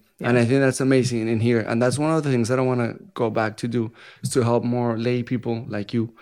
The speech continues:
Speaker 1: um, to do ministry,
Speaker 2: Right.
Speaker 1: uh, as a livelihood and, and get your income out of, of this job that, that people love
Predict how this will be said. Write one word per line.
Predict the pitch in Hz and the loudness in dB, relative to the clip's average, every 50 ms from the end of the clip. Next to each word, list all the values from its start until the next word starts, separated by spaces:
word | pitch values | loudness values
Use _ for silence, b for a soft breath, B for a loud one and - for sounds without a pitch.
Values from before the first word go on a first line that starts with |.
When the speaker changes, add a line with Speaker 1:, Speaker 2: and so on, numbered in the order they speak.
| B B B B B B B - | B B B B B B B -8
Speaker 1:
um, | 113 117 117 113 110 107 - - - - - _ _ | -6 -6 -4 -4 -6 -8 -10 -12 -16 -20 -20 _ _
to | - - 135 131 120 117 107 | 2 4 6 6 6 4 2
do | - - 143 | 0 0 2
ministry, | 156 185 190 165 - - 127 113 101 107 147 - | 2 2 2 2 0 0 -2 -2 -2 -4 -6 -6
Speaker 2:
Right. | - 175 180 - | -4 -4 -4 -4
Speaker 1:
uh, | - 110 117 - - | -4 -4 -6 -6 -6
as | - 110 - | -6 -6 -4
a | 117 | -2
livelihood | 107 104 135 156 180 185 120 - 117 113 - - _ _ - | 0 0 0 0 0 -2 -4 -4 -6 -10 -10 -16 _ _ -14
and, | 113 117 110 | -12 -10 -8
and | 98 117 117 117 117 117 | -8 -6 -6 -6 -4 -4
get | 120 113 110 | -4 -4 -4
your | 120 123 113 | -4 -4 -2
income | 131 131 127 120 - 123 120 117 117 117 - | 0 0 0 0 -2 -4 -4 -4 -4 -4 -4
out | 113 113 113 120 | -2 0 2 2
of, | 120 117 117 117 - B B B B B B B B B B | 2 2 0 -4 -12 B B B B B B B B B B
of | - 120 110 | 0 0 4
this | 117 135 127 117 117 | 4 4 4 4 4
job | - 139 135 131 131 123 | 4 4 4 4 2 2
that, | 135 139 139 131 - | 2 2 2 2 0
that | - 127 120 117 110 98 - - 98 - - - - | -2 0 0 0 -2 -4 -6 -10 -12 -14 -14 -16 -8
people | - 139 127 139 131 | -6 -2 0 2 4
love | 127 147 160 135 - - - | 4 4 2 0 -4 -10 -18